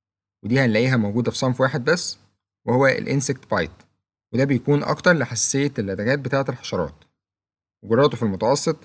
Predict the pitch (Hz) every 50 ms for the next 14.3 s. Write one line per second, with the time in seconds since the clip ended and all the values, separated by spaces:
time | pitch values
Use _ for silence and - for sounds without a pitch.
0 | _ _ - - _ - 131 117 104 95 101 127 143 156 160 143 - - 90 92
1 | 95 92 92 90 - 131 147 147 131 117 113 127 139 151 156 151 131 - - -
2 | 104 101 98 - 117 117 117 - 117 101 98 101 104 104 - 95 90 85 82 80
3 | 78 - _ _ _ _ _ _ _ _ _ _ _ _ _ _ _ _ - -
4 | - - - 160 165 180 175 - - 113 - 143 135 107 101 123 123 - 165 135
5 | - 117 127 131 143 135 107 - 98 98 107 127 131 - 104 95 87 - 101 92
6 | 101 120 147 147 131 98 87 92 110 127 127 120 104 - - - - - - 139
7 | 147 147 135 123 107 - - - - - - _ _ _ _ - - 110 135 135
8 | - - 92 104 123 135 131 110 92 92 98 110 127 123 107 - 120 123 - -
9 | 107 98 85 78 - _ _ _ _ _ _ _ _ _ _ _ _ _ _ _
10 | _ _ _ _ - 101 101 - 151 156 151 139 143 151 156 127 - 113 101 -
11 | - - 139 131 131 113 98 - - 127 127 113 113 135 170 175 - - 151 147
12 | 143 - - - 127 117 110 104 92 92 - 131 139 135 123 127 135 160 175 -
13 | - - - - - - 139 127 117 101 110 120 120 107 - - - 131 131 127
14 | 131 135 143 165 165